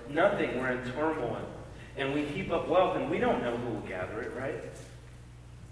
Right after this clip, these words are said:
If the first bit was too much to handle, this certainly is. The fact of the matter is that apart from God, our lives have no meaning. And certainly they have no objective value.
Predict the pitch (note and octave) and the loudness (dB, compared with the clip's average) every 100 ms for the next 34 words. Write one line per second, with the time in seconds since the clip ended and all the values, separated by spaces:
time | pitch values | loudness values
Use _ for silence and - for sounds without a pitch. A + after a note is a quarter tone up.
0 | - - - D#3+ D#3+ D#3 G#3 B3+ - F#3 | -16 -16 -4 2 4 8 10 10 10 6
1 | F3+ D3+ - G3 F3+ C3+ - - C#3 - | 4 2 -2 -2 2 2 2 0 2 2
2 | D3+ A3 - - F3+ - A2 G2+ G2+ - | 4 4 2 6 6 6 2 0 -4 -6
3 | - - - - - - - - - - | -8 -12 -14 -14 -16 -16 -16 -14 -14 -14
4 | - - - C3+ - G3+ C4 - F3+ F3 | -14 -14 -12 -10 8 10 10 8 2 6
5 | F3+ F#3+ F3 F3 D#3+ D3+ A#2+ F3+ - F3+ | 8 10 8 8 8 8 10 10 10 8
6 | E3 E3 F3+ D3 E3 E3 F3 E3+ - D#3 | 6 10 12 12 10 10 10 10 8 8
7 | D#3 E3+ G3+ G3 F#3 A#3+ - - - - | 8 6 4 4 2 2 2 0 -6 -10
8 | - - - - - - E3+ - A#3 - | -12 -12 -12 -12 -14 0 0 12 12 12
9 | A#3 A3+ G3+ G#3+ - F#3+ A#3 - F#3 A#3 | 10 8 10 12 12 12 10 12 8 8
10 | A3 - G2+ G2+ G#2+ | 6 6 6 6 2